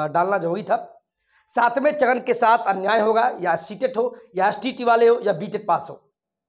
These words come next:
एसटीटी वाले का चलो सातवां चरण तो आना तय है। क्यों? चूँकि कल भी घोषणा हो गया माध्यमिक और उच्च माध्यमिक, यानी ये नौवीं से लेकर बारहवीं, लेकिन प्राथमिक वाले का उसका होना भी था, तो उसमें भी लीजिए लोचा लगा दिया गया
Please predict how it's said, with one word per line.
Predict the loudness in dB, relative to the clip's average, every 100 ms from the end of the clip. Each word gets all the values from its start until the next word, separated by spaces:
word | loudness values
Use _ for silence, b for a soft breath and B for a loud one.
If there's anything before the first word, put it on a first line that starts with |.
| _ _ _ _
एसटीटी | -4 -4 -8 -4
वाले | 0 2 2
का | 2
चलो | 2 0
सातवां | 0 -2 -2
चरण | -2 -2 -2
तो | 0
आना | 0 0
तय | 0 0 2
है। | 0 -6 -20 _ _ _ _ _ _ _ _
क्यों? | 0 0 0 -8 -20 _ _ _ _ _ _ _ _ -14
चूँकि | -10
कल | -2 -2
भी | 0
घोषणा | -2 0 2
हो | 2
गया | 4 4
माध्यमिक | 4 2 2 0
और | 0
उच्च | 0 2
माध्यमिक, | 0 0 -4 -8 -18 _ _ -6
यानी | 2
ये | 2
नौवीं | 4 0 -2
से | -4
लेकर | -2
बारहवीं, | 0 0 0
लेकिन | -6
प्राथमिक | -4 0 0 0 -2
वाले | 2 4 4
का | 2 -2 -6 b b b b b b
उसका | -6 0 4
होना | 4 4 4 4
भी | 4
था, | 2 0
तो | 0
उसमें | -2 0 0
भी | 0
लीजिए | -6 0 2
लोचा | 2 2 4
लगा | 4 4
दिया | 2 0
गया | 0 -4